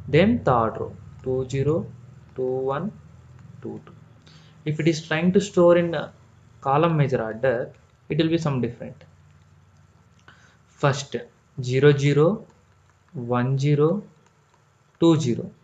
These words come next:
means first this column will complete. Then zero one, one one, two one, then zero two, one two, two two. Like this it is going to store.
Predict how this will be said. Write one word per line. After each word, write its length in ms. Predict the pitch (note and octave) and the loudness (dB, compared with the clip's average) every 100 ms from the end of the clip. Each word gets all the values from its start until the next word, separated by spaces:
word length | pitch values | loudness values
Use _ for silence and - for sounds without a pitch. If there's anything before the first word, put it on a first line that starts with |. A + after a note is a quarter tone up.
| - | -4
means 220 | D#3+ G3+ | 0 2
first 320 | E3 - - | 2 0 -4
this 160 | C#3+ - | -6 -4
column 360 | C#3 C3+ D#3+ | 2 4 4
will 100 | D3+ | 2
complete. 580 | B2+ A#2+ A2+ - - - - _ _ _ _ _ _ _ - | 0 -4 -6 -10 -14 -20 -20 _ _ _ _ _ _ _ -6
Then 320 | C3+ C3+ B2 | -2 -2 -2
zero 380 | B2+ B2 C#3+ D3 | -4 2 4 4
one, 340 | D3 F3 G#3+ - _ _ _ _ C#3 A#2 | 4 0 -4 -8 _ _ _ _ -14 -8
one 380 | A#2 A#2+ C3+ D3 | -4 -2 0 0
one, 340 | D3 E3 A3+ - _ _ _ _ _ _ _ - | 0 -2 -4 -8 _ _ _ _ _ _ _ -4
two 160 | D#3 | 0
one, 260 | C#3 A2 - - _ _ _ _ _ C#3 | 0 -2 -6 -18 _ _ _ _ _ -6
then 220 | C3+ B2 | -4 -4
zero 320 | B2 C3 D3 | -2 0 0
two, 480 | D3 D#3 D3+ D3 G#3 - _ _ _ | 0 -2 0 -2 -6 -12 _ _ _
one 600 | C3 A#2+ B2 B2 C#3 C#3+ - | -8 -4 -2 0 -2 -2 -2
two, 340 | C#3+ C#3+ A#3 - _ _ _ _ _ _ | -4 -4 -8 -12 _ _ _ _ _ _
two 200 | - A#2 A2 | -6 -6 -6
two. 80 | - | -2
Like 200 | D#3+ E3 | 2 2
this 140 | D#3+ | 0
it 60 | C#3+ | -4
is 100 | B2 | -2
going 140 | B2 | -2
to 80 | B2 | -2
store. 240 | - - | -6 -12